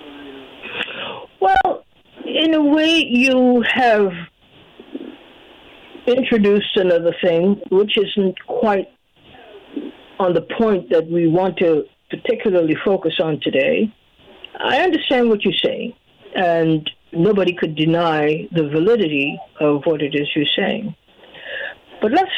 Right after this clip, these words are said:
get really focused here for a moment. You have a president who was told he lost the election. He insisted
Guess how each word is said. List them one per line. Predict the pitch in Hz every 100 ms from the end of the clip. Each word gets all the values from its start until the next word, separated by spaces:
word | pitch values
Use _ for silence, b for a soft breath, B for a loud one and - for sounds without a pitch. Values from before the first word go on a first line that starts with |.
| - _ _ - 143
get | 233 247 -
really | 156 185 240 240 208 -
focused | 220 202 196 131 - -
here | 165 143 -
for | 151
a |
moment. | 147 143 147 147 - - _ _ - - - - - - - - -
You | 165 151
have | 247 320
a |
president | - 226 185 185 165 170 - _ _ _ _ - -
who | -
was | 175 147 -
told | 185 185
he | 175
lost | 165 165 156 -
the | 156
election. | 135 135 - 120 - _ _ _
He | 160
insisted | 151 - 214 - - 170 160